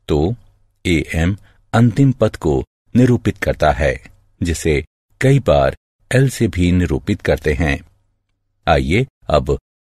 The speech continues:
एनवां पद के सूत्र के प्रयोग से दी गई एपी का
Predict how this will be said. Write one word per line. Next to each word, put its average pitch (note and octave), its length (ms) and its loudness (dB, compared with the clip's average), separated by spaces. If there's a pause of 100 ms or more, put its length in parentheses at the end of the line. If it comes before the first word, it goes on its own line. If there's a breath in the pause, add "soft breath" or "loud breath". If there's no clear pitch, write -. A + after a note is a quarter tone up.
एनवां B2+ 420 4
पद - 260 -6
के D#2+ 240 -2
सूत्र - 420 -4
के F#2+ 240 0
प्रयोग D#2 380 -2
से D2 160 -4
दी G2+ 200 0
गई C2+ 280 0 (380)
एपी A#2 360 2
का C#2+ 260 2